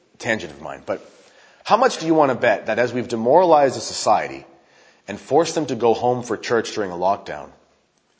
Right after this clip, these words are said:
and encourage them to watch church on T V, how much do you want to bet that they're monitoring the live streams to see what those pesky priests are saying? They used to have to send people into the churches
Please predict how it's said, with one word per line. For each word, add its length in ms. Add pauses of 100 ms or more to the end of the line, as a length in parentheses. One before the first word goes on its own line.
and 160
encourage 520
them 180
to 120
watch 460
church 300
on 160
T 180
V, 320 (1080)
how 100
much 240
do 60
you 40
want 140
to 60
bet 180
that 100
they're 120
monitoring 480
the 60
live 280
streams 460 (320)
to 80
see 160
what 100
those 160
pesky 320
priests 400
are 80
saying? 320 (1300)
They 120
used 160
to 60
have 220
to 60
send 260
people 240
into 200
the 80
churches 460